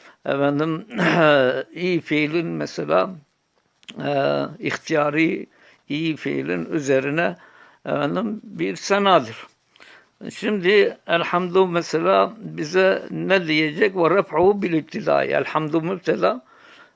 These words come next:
Efendim, ve haberuhu lillahi yani. Yani muhtasun lillahi. Hamd Allah'a mahsustur. Aslı nedir? Ve asluhu en nesbu yani. Aslı da nasıbdır yani. <clears throat> Ve kad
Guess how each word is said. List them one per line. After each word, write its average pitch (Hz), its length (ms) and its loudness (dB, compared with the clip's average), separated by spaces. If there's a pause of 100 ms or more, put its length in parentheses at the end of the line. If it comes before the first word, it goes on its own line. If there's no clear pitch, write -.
Efendim, 160 460 0 (180)
ve 165 140 0
haberuhu 180 640 4
lillahi 139 480 2
yani. 113 480 -10
Yani 180 260 -4
muhtasun 156 600 -6
lillahi. 143 460 -2 (140)
Hamd 175 360 -4
Allah'a 151 500 2
mahsustur. 143 580 -10 (760)
Aslı 196 480 0
nedir? 202 260 4
Ve 180 160 6
asluhu 185 460 2
en 170 200 0
nesbu 175 400 0
yani. 127 360 -6 (680)
Aslı 180 400 0
da 190 260 4
nasıbdır 131 540 -2
yani. 120 320 -6 (120)
<clears throat> - 1080 -16
Ve 180 260 2
kad 190 180 4